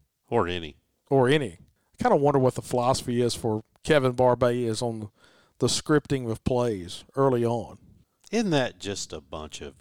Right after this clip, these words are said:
Speaker 1: junk? I mean, do you, you think if you get out there and it's third and two, well, the script says we're gonna throw long here? Come on. That's just the kind of talk that broadcasters like to make up.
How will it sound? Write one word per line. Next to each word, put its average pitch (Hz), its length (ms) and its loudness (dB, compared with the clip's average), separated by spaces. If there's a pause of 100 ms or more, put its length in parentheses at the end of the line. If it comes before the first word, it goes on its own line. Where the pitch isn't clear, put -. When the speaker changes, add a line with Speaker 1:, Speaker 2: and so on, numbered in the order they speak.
(680)
Speaker 1:
junk? 85 460 -6
I - 20 -6
mean, 107 240 -2 (320)
do 165 100 -2
you, 220 140 -2
you 180 140 -4
think 240 280 -4
if 165 140 -6
you 151 80 -4
get 139 180 0
out 117 300 0
there 110 240 2
and 104 80 -2
it's - 180 -8
third 117 380 -2
and 95 160 -14
two, 104 480 2 (540)
well, 113 180 4
the 104 100 -6
script - 380 -4
says 110 340 -2
we're 104 100 -4
gonna 101 140 -2
throw 107 240 -2
long 98 360 -2
here? 98 460 -6
Come 165 160 -6
on. 85 400 -4 (360)
That's 208 220 0
just - 240 -4
the 123 100 -8
kind 117 260 -8
of 98 120 -10
talk 98 480 -6
that 82 180 -12 (340)
broadcasters 98 840 -2
like 87 240 -8
to 82 100 -16
make 71 360 -18
up. - 260 -20